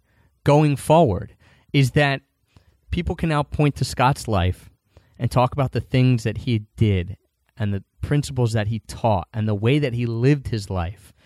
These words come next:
And they can point to his death and they can say, "He died doing exactly what he was trying to tell other people to do." That's not always going to be comforting enough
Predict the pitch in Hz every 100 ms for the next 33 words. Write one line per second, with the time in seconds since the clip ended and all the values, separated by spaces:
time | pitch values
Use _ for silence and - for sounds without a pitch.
0 | _ _ _ _ _ - 131 139 139 -
1 | 190 - 147 104 - 151 123 - - -
2 | _ - - _ - 120 131 - 135 -
3 | 131 123 113 - _ _ _ _ _ _
4 | _ _ 143 131 135 151 160 139 110 139
5 | 135 117 107 - 113 113 - 139 107 104
6 | 107 110 98 - 104 101 101 95 107 98
7 | - 101 98 - 95 - 85 85 87 85
8 | - _ - _ _ _ _ _ _ _
9 | - 120 135 131 135 - 123 123 113 110
10 | 117 113 113 - 117 - 123 127 123 120
11 | 113 110 107 _ _ - 117 107 107 160
12 | -